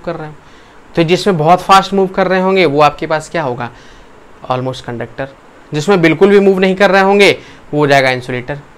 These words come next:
है ना। Conductor का मतलब क्या हो गया कि जो बहुत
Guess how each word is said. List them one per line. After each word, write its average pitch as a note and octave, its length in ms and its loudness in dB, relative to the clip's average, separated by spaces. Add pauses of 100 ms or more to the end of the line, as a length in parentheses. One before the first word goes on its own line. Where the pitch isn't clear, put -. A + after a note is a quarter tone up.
(460)
है - 100 -14
ना। F#3+ 120 -8
Conductor C3 420 -6
का D#3+ 100 -6
मतलब D#3+ 220 -6
क्या F#3 140 -8
हो E3+ 100 -8
गया C#3+ 140 -12 (480)
कि D#3 60 -8
जो F3+ 240 0
बहुत D#3+ 520 -6